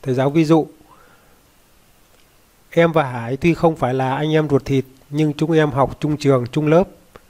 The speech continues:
và chơi với nhau rất thân. Chúng em thường giúp đỡ lẫn nhau trong học tập cũng như trong cuộc sống." Không phải là anh em ruột thịt nhưng chung trường, chung lớp, có nghĩa là, à, tuy rằng khác giống nhưng chung một giàn.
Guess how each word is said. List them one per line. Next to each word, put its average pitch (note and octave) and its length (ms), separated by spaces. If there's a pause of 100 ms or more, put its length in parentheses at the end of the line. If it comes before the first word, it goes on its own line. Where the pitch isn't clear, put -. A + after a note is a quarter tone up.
(200)
và B2+ 260
chơi D3 260
với D#3 120
nhau D#3 180
rất E3 160
thân. D#3+ 240 (560)
Chúng D3+ 140
em D3+ 280
thường C3+ 240
giúp D#3 140
đỡ D#3 140
lẫn E3 200
nhau D3 320 (560)
trong D3 180
học C3 220
tập C3+ 200 (180)
cũng D#3 200
như D3+ 140
trong D3 200
cuộc B2 160
sống." D3 240 (1000)
Không E3 260
phải C3 200
là C3+ 100
anh D3+ 180
em D3+ 140
ruột C3+ 180
thịt C3+ 180 (100)
nhưng D3+ 340 (480)
chung D3+ 200
trường, C3 220
chung C#3+ 180
lớp, E3 220 (720)
có D3+ 120
nghĩa E3+ 160
là, C3 260 (460)
à, B2 260 (100)
tuy D#3 180
rằng A#2+ 400
khác D#3+ 280
giống C#3 300
nhưng D3+ 160
chung C#3+ 240
một C3 140
giàn. B2 260